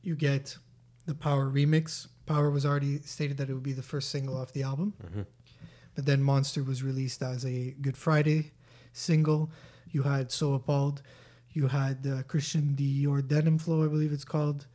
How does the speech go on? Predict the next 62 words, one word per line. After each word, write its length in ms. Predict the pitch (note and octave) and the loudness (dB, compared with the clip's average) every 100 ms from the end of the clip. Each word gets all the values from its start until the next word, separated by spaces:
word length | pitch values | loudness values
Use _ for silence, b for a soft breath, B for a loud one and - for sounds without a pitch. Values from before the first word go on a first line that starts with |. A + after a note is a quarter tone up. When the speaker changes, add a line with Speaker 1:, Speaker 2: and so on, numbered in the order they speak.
| b b b b - | b b b b 4
Speaker 1:
You 100 | D3+ | 4
had 80 | |
a 60 | D3+ | 6
bunch 240 | D#3 F3 | 6 6
of 120 | F#3+ C#3+ | 4 2
great, 300 | D#3+ E3 D#3+ | 2 4 2
solid 460 | - D#3+ D#3 C#3+ | -2 2 2 0
songs 360 | - D#3 D3+ C#3 | 0 -2 0 0
that 60 | C#3 | -2
were 120 | C3+ | 0
coming 340 | E3+ D#3+ C#3+ | 0 2 2
out. 320 | C#3 F#3 - - | 2 0 -4 -2
Speaker 2:
Christmas 360 | A#2+ A#2 A2 G2 | 2 2 0 -2
in 100 | F#2 | 0
Harlem, 340 | G#2 F#2+ D#2+ | 2 0 -2
too. 260 | - G2+ E2 | -2 0 -2
It, 240 | - - | -6 -6
uh, 260 | D#2+ D2+ - | -4 -4 2
Speaker 1:
That 100 | E3+ | 4
was 160 | E3+ D#3+ | 6 6
later, 220 | D3+ C#3 | 6 4
though, 180 | B2+ - | -4 -8
'cause 80 | - | 0
Speaker 2:
Yeah. 60 | - | 2
Speaker 1:
that 140 | D3 | 2
came 140 | E3 D3+ | 2 2
out 120 | C#3+ | 0
for 180 | - E3 | 0 -2
Christmas, 320 | D#3+ D#3+ F3 | 0 0 0
so 80 | D#3+ | 0
it 80 | C#3 | -4
was 20 | |
after 320 | C#3+ D#3 D#3 C#3+ | -2 -2 -2 -2
the 120 | C#3+ | 0
album. 280 | C#3 C3 - B B B B B B - | 0 -6 -10 B B B B B B -6
But 260 | D3 C#3+ C#3 - | 0 2 0 0
you 140 | D3+ | 2
had 160 | D#3 D#3 | 4 4
a, 160 | D#3 | 2
a 40 | D3 | -2
series 320 | - G3 G3 | 0 2 2
of 80 | E3+ | 0
songs 280 | F3 F3 E3 | 0 0 0
that 80 | |
were 80 | C#3+ | -2
coming 280 | C#3 D#3+ D3 | 0 0 2
out, 280 | D3 D#3+ - | 2 -2 -2
and 100 | C#3+ | 0
they 60 | C#3 | 2
had 140 | C#3+ | 2
a 60 | C#3+ | 2
lot 200 | D#3+ D#3 | 2 2
of 120 | C3+ | 0
guests. 380 | C#3 D3+ - - | -2 -2 -4 -4
You 80 | C#3+ | -2
had, 200 | C#3 C3+ | -2 -4
I 60 | |
think, 340 | C3+ D#3+ D#3+ D3 | -6 -6 -6 -6
uh, 120 | C3 | -6
the 160 | C3+ C3 | -6 -6
Runaway 460 | C#3+ C#3+ C#3+ C#3+ | -4 -4 -2 -4
Love 440 | C#3+ D3 D#3+ - | -2 -2 -4 -6